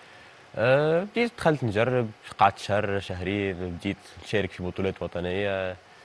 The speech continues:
شوي بشوي تقدمت في ال-، الحزام الأبيض، حزام، آه،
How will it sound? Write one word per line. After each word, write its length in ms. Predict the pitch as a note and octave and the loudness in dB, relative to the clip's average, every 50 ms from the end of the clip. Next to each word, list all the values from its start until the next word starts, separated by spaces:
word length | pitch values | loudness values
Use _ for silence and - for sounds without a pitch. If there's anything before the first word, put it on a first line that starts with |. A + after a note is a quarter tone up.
| - - - - | -20 -18 -8 -4
شوي 120 | - F#2 | -2 -2
بشوي 280 | F#2 F2 - G#2 G2 F#2+ | -2 -2 -2 -2 -4 -4
تقدمت 420 | - - G2+ F2 G2 G2+ F#2+ - | -4 -6 -4 -2 -2 -2 -2 -6
في 140 | - - G2 | -10 -10 -8
ال-، 280 | F2+ F2 E2+ E2+ D#2+ D#2 - - - - - - - - - - - - | -6 -6 -4 -6 -6 -8 -12 -18 -20 -20 -20 -20 -20 -20 -20 -20 -12 -12
الحزام 360 | G2 - - G#2 F#2 G#2 G2 | -10 -8 -6 -2 0 0 0
الأبيض، 420 | F#2 E2+ F#2 F#2 E2+ F#2 F#2+ F2+ - | 2 0 0 0 2 0 -2 -2 -4
حزام، 480 | - - F#2 E2 F2+ F2 F2 F2 E2+ E2+ | -8 -8 -6 -4 -4 -4 -4 -4 -4 -4
آه، 400 | E2 E2 D#2+ D#2+ D#2 D2+ D2+ | -4 -4 -4 -6 -6 -8 -10